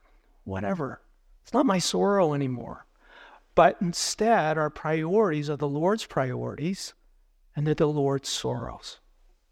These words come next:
And as you see, the Lord's sorrows are beautifully about what is most important. And in Matthew six, Jesus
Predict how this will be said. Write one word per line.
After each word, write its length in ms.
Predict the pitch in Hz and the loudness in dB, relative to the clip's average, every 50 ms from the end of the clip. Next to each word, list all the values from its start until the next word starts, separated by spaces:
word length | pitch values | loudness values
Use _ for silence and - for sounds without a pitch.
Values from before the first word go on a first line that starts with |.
| _ _ _ _ _ _ _ _ _ _ - | _ _ _ _ _ _ _ _ _ _ -4
And 100 | 131 131 | 2 4
as 240 | 143 147 151 147 170 | 6 6 4 4 0
you 100 | 175 160 | 0 0
see, 280 | - - 160 156 160 | 0 2 2 2 2
the 100 | 151 156 | 2 2
Lord's 320 | 143 147 151 156 151 151 - | 0 2 2 2 0 0 -4
sorrows 600 | - 175 170 160 156 147 139 135 - - - - _ _ _ _ _ _ _ _ _ _ _ _ _ _ _ _ _ _ - | 0 2 4 4 4 4 2 -2 -8 -10 -14 -18 _ _ _ _ _ _ _ _ _ _ _ _ _ _ _ _ _ _ -2
are 120 | 156 160 143 | 0 0 0
beautifully 600 | 123 131 156 185 202 180 143 - - 139 139 143 | 0 2 4 6 6 4 4 0 -2 0 2 2
about 540 | 147 135 147 143 147 151 151 151 151 - - - _ _ - | 2 2 4 4 4 4 2 0 -6 -10 -16 -20 _ _ -10
what 240 | - 139 147 147 143 | -2 2 2 4 4
is 340 | 147 143 147 143 143 - - | 4 4 2 2 0 -2 -4
most 380 | 143 135 139 143 135 - - | -2 -2 -2 -2 -2 -4 -4
important. 680 | 139 135 - - - 104 95 95 95 - - 135 123 123 _ _ _ _ _ _ _ _ - _ _ - _ _ _ _ _ _ _ _ _ _ _ _ _ _ _ _ _ - - _ _ _ _ - | -4 -6 -6 -6 -4 0 2 2 2 2 -2 -8 -12 -14 _ _ _ _ _ _ _ _ -20 _ _ -20 _ _ _ _ _ _ _ _ _ _ _ _ _ _ _ _ _ -20 -20 _ _ _ _ -2
And 100 | - 156 | 2 2
in 120 | 160 156 156 | 4 4 4
Matthew 560 | 165 165 170 190 220 214 - - - 156 139 | 2 2 2 2 2 0 -2 -4 -6 -6 -4
six, 540 | - - - 226 175 156 160 156 - - - | -4 0 2 4 4 4 2 0 -4 -10 -8
Jesus 640 | - 170 180 196 196 156 135 139 143 135 - - | -4 -2 -2 0 0 -2 -2 -4 -4 -6 -8 -12